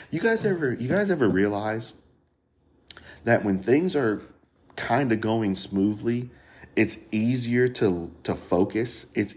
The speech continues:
easier to do what you have to do. It's easier to help other people. It's easier to, to do pretty much almost everything. But when things start to fail, or not even fail, but when you,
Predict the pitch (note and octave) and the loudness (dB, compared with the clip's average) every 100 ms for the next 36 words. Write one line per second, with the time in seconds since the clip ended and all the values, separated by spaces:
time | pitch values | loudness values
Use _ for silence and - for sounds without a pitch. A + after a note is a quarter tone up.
0 | - G#2+ A2+ A2 A2 G#2+ - F#2+ F2+ F2 | -6 -4 -2 -2 -2 -2 -2 -2 -2 -4
1 | - - - - - A2 A#2+ A#2+ A2+ A2 | -12 -20 -20 -20 -20 0 2 4 2 2
2 | A#2 G#2 A2 - F2+ F#2 G#2 A2 C3 - | 0 0 0 0 0 2 2 2 -2 -12
3 | - - G#2 - A#2 A#2+ A#2 A2 D#2+ G#2+ | -12 -2 -2 0 0 0 2 0 0 -2
4 | A2+ G2+ G#2 - - A2+ A#2+ A2+ G2 A2+ | -2 -2 -4 -2 0 -2 0 0 0 -2
5 | - A#2+ B2+ A#2+ B2 G#2+ F#2 F#2 - - | -2 -4 -2 -2 0 0 -2 -4 -16 -20
6 | - - B2 G2 B2+ B2 D3+ D#3 C3+ B2+ | -16 2 2 4 0 2 2 2 2 0
7 | C#3 G#2 F#2 F#2 C3 B2 - - - _ | 0 -2 0 0 0 -2 -6 -8 -12 _
8 | _ - - - - - C3 - G#2 G2 | _ -20 -20 -20 -20 2 4 4 -2 -2
9 | - D3+ F3+ F3 - C3 A2+ - A#2 G#2+ | 0 0 -2 -4 -4 -4 -4 -4 -2 0
10 | G2+ F#2 - - G#2+ G2 E2+ D2 - - | -2 -4 -8 -4 -2 -2 -4 -6 -12 -2
11 | - C3+ D#3 G3 D3+ G2 - G#2 B2 B2+ | 2 2 2 0 0 0 2 0 2 0
12 | F2+ G2+ G#2 A2 | -2 -2 -4 -6